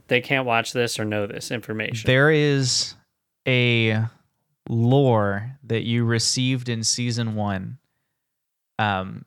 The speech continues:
Speaker 2: a, like, it's a defined bit of lore, and you would know if you went back and listened to it, like, "Oh, this one is part of the lore." There is a lore somewhere in season one that is at the fulcrum of you accomplishing your goal that nobody has acknowledged or looked into.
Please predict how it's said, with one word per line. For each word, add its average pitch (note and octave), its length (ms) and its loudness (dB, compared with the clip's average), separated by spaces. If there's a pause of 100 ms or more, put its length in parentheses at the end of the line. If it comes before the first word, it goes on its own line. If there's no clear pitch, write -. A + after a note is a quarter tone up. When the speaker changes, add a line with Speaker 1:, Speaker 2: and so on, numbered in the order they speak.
Speaker 2:
a, G#2+ 360 0
like, G#2+ 220 -2
it's A2 140 -4
a G#2+ 40 -6
defined A#2+ 640 0
bit C3+ 220 0
of B2 180 -2
lore, A2+ 380 4
and G2 220 0
you G#2 120 0
would G#2 160 -2
know A2+ 340 2
if G#2+ 120 -2
you A#2 100 0
went G#2+ 120 -2
back G#2 200 0
and G#2+ 120 -6
listened G#2 280 -6
to G#2 140 -4
it, G2 100 -2
like, G2+ 160 -4
"Oh, C#3 100 2
this C3 200 -2
one B2 160 0
is G#2+ 80 -2
part A2+ 240 0
of G#2 100 -4
the G#2+ 100 -2
lore." G2+ 340 0
There A2+ 180 0
is A#2 160 2
a C3 80 4
lore C3 400 2
somewhere B2+ 460 0
in B2 100 0
season B2+ 460 0
one G#2+ 420 -2 (640)
that A2+ 420 0
is G#2+ 560 0 (320)
at A#2+ 300 2
the A#2 180 2
fulcrum A#2+ 1000 0
of A#2 200 0
you A2+ 180 2
accomplishing B2 800 0
your A2+ 220 0
goal A2 520 0 (420)
that A2 200 0
nobody A2 600 2
has G#2+ 200 0
acknowledged G2+ 640 -2
or G2+ 80 0
looked G#2 260 -6
into. G2+ 400 -8